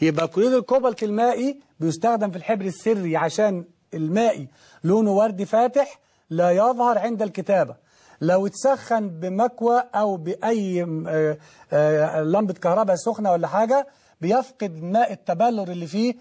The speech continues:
ويتحول إلى كلوريد كوبالت لا مائي أزرق، وبعد ما كانت الكتابة مش باينة تبان. النقطة التانية، سؤاله التاني بيقول: "طب الأزرق ده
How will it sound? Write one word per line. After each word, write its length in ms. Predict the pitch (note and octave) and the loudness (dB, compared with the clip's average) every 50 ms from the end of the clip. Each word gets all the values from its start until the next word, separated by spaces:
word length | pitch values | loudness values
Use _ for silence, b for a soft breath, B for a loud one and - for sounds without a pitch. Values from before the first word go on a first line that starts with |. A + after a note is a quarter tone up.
| B B B B | B B B B
ويتحول 720 | D#3+ E3 E3+ E3+ - F3+ - - A3+ A#3 A3 G#3+ G#3 F3 | 0 2 2 2 0 -4 -2 0 0 0 0 0 -2 -2
إلى 180 | F3 F3 F3 E3 | -2 -4 -4 -4
كلوريد 580 | - - E3+ E3 E3 G3+ A#3 A#3 A3 E3+ C#3+ | -4 -6 -4 -4 -2 0 0 0 0 -2 -4
كوبالت 500 | - - G#3 A3+ A3+ F3+ F3+ D#3+ - - | -6 0 0 0 2 2 -2 -4 -4 -6
لا 160 | E3 F#3 F#3 | -4 -4 -2
مائي 360 | F#3 G3 G3+ G3+ E3+ E3 F#3+ A3 | -2 -2 -2 -2 -2 -2 -2 -2
أزرق، 340 | G#3 G3+ A3+ A#3 B3 - b b b b b b b | -2 0 0 0 0 -2 b b b b b b b
وبعد 500 | D#3 E3 E3 E3 D#3+ G#3 A3+ A3 G3+ F#3 | 0 0 0 2 2 0 0 0 0 -2
ما 100 | F3+ F3 | -4 -6
كانت 280 | F3 - A3 G#3+ F#3 F#3+ | -4 -2 -4 -4 -4 -8
الكتابة 280 | D#3+ - E3 G#3+ G#3 | -10 -6 -2 -2 0
مش 160 | F#3+ F3+ D#3 C#3+ | 0 -2 -4 -2
باينة 360 | F3 F#3 G3 G3 G#3 G#3+ G#3 - _ _ - | 0 0 2 2 2 0 -2 -2 _ _ -6
تبان. 320 | E3+ D3+ E3+ D#3+ C#3 B2 - B B B B B B B B B - | -2 0 0 0 -2 -2 -6 B B B B B B B B B 0
النقطة 340 | D3 F3 B3 D4 - D4+ | 2 4 4 2 2 0
التانية، 440 | C#4 C#4 - C4 B3 A#3+ A3+ A#3 B3+ | -2 0 0 -2 0 0 2 0 0
سؤاله 360 | B3 - - G3+ G#3+ A#3+ B3 | 0 0 -2 0 0 2 0
التاني 440 | A#3 A3+ - G#3 G#3 A3 A#3 A#3+ A#3 | -2 -4 -2 0 0 2 2 0 -2
بيقول: 180 | F#3 G3 A#3 A3 | -2 -4 -4 -4
"طب 220 | - - G3 F3 | -2 -2 -2 -2
الأزرق 520 | G3 G3 - C4 C#4 C#4+ A#3 B3+ A#3+ G#3+ A3+ | -2 -2 2 2 2 2 2 0 0 0 0
ده 300 | F3+ A3+ B3+ C#4+ C#4 | 2 2 2 2 0